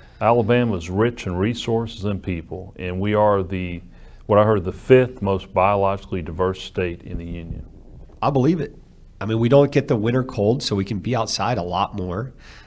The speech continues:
Speaker 2: Uh, we kinda compete with, like, an Arizona in that aspect, where we can do year-round stuff.
Speaker 1: That's right. I mean, hey, it's, uh, we have a lot of hidden jewels in this state.
Speaker 2: Yeah. Um, we're gonna kind of,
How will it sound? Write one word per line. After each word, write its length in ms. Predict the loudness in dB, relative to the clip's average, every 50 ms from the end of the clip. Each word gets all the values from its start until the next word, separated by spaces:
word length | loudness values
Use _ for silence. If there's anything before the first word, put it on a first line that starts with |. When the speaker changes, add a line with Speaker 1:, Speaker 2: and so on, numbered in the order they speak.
| -16 -10
Speaker 2:
Uh, 160 | -6 -4 -4 -4
we 80 | -4
kinda 200 | -4 -4 -6 -6
compete 320 | -6 -8 -10 -10 -8 -8 -8
with, 160 | -8 -8 -6
like, 160 | -6 -6 -6 -4
an 80 | -4
Arizona 520 | -2 0 0 0 -2 -2 -4 -4 -4 -4 -4
in 120 | -6 -6
that 180 | -6 -6 -6 -6
aspect, 580 | -8 -8 -10 -12 -12 -12 -14 -14 -16 -20 -20 -20 -18
where 180 | -14 -14 -12 -12
we 80 | -12 -12
can 140 | -12 -12 -10
do 80 | -8
year-round 560 | -6 -6 -4 -4 -6 -6 -6 -4 -6 -6 -6
stuff. 440 | -8 -12 -12 -14 -14 -16 -18 -20 -20 -20 -20 -20 -20 -20 -12 -10
Speaker 1:
That's 200 | -10 -8 -6 -6
right. 220 | -6 -6 -4 -4
I 40 | -4
mean, 220 | -4 -6 -6 -8 -8
hey, 320 | -8 -8 -8 -8 -8 -12 -14 -16 -16 -14
it's, 280 | -14 -14 -12 -10 -6
uh, 280 | -6 -6 -6 -8 -10 -14 -16 -20 -20 -20 -12 -6
we 140 | -2 0 2
have 160 | 2 2 2
a 20 |
lot 220 | 2 2 2 2 0
of 60 | -2
hidden 340 | -2 -2 -2 -2 -2 -4 -4
jewels 520 | -4 -4 -4 -4 -6 -8 -12 -14 -14 -12
in 100 | -12 -10
this 140 | -10 -12 -12
state. 340 | -12 -10 -10 -10 -10 -10 -14 -20 -20 -20 -18 -14
Speaker 2:
Yeah. 260 | -12 -10 -10 -10 -10 -12 -18 -20 -20 -20 -20 -20 -20 -20 -20 -20 -20 -20 -18 -6 0
Um, 280 | 2 4 6 6 4 4 4
we're 160 | 4 4 6
gonna 220 | 6 4 4 2
kind 220 | 0 2 2 4 6
of, 180 | 6 4 2